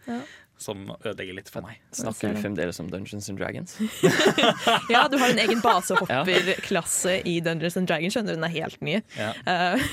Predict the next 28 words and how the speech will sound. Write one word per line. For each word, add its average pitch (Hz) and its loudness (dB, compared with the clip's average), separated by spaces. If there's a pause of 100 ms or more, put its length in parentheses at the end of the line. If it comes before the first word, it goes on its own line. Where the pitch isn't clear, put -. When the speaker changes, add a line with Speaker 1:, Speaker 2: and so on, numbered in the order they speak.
(140)
Speaker 3:
Ja. - 2
Speaker 1:
nei. - -4
Speaker 3:
<laughs> - -8
Jeg 101 -2
må 98 -2
zone 95 -2
ut - -6
i - -2
et - -4
sekund - -8
eller 50 -8
noe, - -10
men, 90 0
eh, 101 2 (140)
Speaker 2:
<laughs> - -4
Vi 123 0
hopper 131 -2
til, 113 0
eh, 113 0
andre 101 -6
fritidsting, - -16
Speaker 3:
ja, 120 2
Speaker 2:
jeg, 95 -12
det. - -10 (100)
Speaker 3:
ja, 98 2
OK. 101 -4 (640)
Speaker 2:
Mm-mm. 131 -4 (340)
Eh, 123 -2